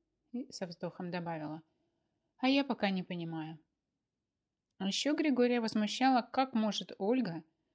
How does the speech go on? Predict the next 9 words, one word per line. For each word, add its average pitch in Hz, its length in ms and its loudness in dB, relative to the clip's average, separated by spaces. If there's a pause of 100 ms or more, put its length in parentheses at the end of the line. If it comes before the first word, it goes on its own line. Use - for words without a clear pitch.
(160)
не 240 120 2
протестовать 240 840 2
против 202 380 -2
появления 196 640 0
у 185 80 -4
мужа 170 320 -2
еще 208 380 -2
одной 180 320 -6
жены. 180 400 -2